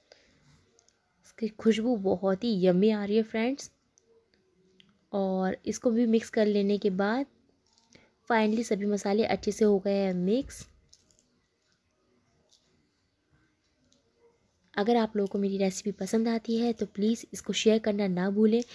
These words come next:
साथ ही साथ मुझे कमेंट करके ज़रूर बताएं कि आप सभी को मेरी रेसिपी कैसी लगती है। तो मसाले में खदक आनी शुरू हो गई है और अब हम इसमें ऐड कर रहे हैं फ्राई किए हुए आलू।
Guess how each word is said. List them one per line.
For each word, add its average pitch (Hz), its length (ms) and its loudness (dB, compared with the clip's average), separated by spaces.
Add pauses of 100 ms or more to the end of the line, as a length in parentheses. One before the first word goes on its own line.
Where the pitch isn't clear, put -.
(240)
साथ 285 240 -2
ही 285 60 -10
साथ 285 180 0
मुझे 247 220 0
कमेंट 226 300 0
करके 214 220 -2
ज़रूर 208 240 2
बताएं 220 300 -2
कि 233 60 -2
आप 208 160 -4
सभी 190 220 -2
को 196 100 -4
मेरी 196 140 0
रेसिपी 196 380 -2
कैसी 190 320 -6
लगती 190 280 -4
है। 262 80 -2 (540)
तो 247 60 2
मसाले 247 320 2
में 302 100 0
खदक 233 280 0
आनी 226 200 0
शुरू 226 300 2
हो 247 140 4
गई 240 220 2
है 254 100 0
और 208 280 -6
अब 220 180 -2
हम 233 160 0
इसमें 226 240 -4
ऐड 208 160 -4
कर 208 180 -4
रहे 208 180 -2
हैं 247 180 0 (380)
फ्राई 220 240 2
किए 240 220 2
हुए 233 260 4 (140)
आलू। 180 300 -2